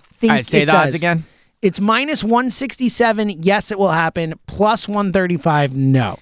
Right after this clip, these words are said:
Speaker 2: I would vote no.
Speaker 1: I think I vote no for the odds, but, like, my, and I, every year I'm like, "Well, that's not gonna happen." It happens almost every year.
Speaker 2: Yes.
Speaker 1: There are a lot of years. Uh, all right, and my last one, and this is just a fun one, but I, I think it's kind of a, just a, this is just a,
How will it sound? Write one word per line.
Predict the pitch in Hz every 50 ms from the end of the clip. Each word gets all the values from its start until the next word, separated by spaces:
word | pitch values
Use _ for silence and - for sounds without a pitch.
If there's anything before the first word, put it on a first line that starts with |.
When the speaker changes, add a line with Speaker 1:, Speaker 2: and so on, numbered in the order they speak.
| _ _ -
Speaker 2:
I | 147 170
would | 196 214 190 165
vote | 156 151 170 170 156 139
no. | 143 143 143 143 156 165 170 160
Speaker 1:
I | 254 285
think | 269 311 359
I | 359 359 294
vote | 277 330 330 269
no | 285 269 262 254
for | - 240
the | 220 214
odds, | 185 180 190 208 220 247 220 185
but, | 160 - 233 -
like, | 233 226 220 202 165 -
my, | - 214 208 240 247 226 - -
and | 233 233 226
I, | 214 214 214 - _ - 233 - -
every | 262 262 254 285 285
year | 269 277 285
I'm | 294 269
like, | 254 233
"Well, | 220 220
that's | 226 247 -
not | 226 214
gonna | 190 185
happen." | 175 180 190 202 - - -
It | 214
happens | 214 277 285 277 302 294 220
almost | 220 233 220 175 -
every | 170 139 120 120
year. | - - -
Speaker 2:
Yes. | - 135 120 202
Speaker 1:
There | 202
are | 220
a | 220
lot | 226 220 196 202
of | 185
years. | 151 135 123 - _ _ _ _ _ _ _ _ -
Uh, | 214 214 220 -
all | 240
right, | 214 196 180 190
and | 214 214
my | 220 214
last | 208 208 202 214 226 - - 196
one, | 190 180 170 160 165
and | 165 170 180
this | 190 202
is | 180 190
just | 247 - -
a | 208
fun | - - 196 180 175
one, | 165 160 156 156
but | 180 185
I, | 190 - 196
I | 208
think | 190 - 349
it's | 359 -
kind | - 339 311
of | 254
a, | 220
just | 214 175 196 185 -
a, | 180 - - -
this | 233 285 302
is | -
just | 349 339 226
a, | 311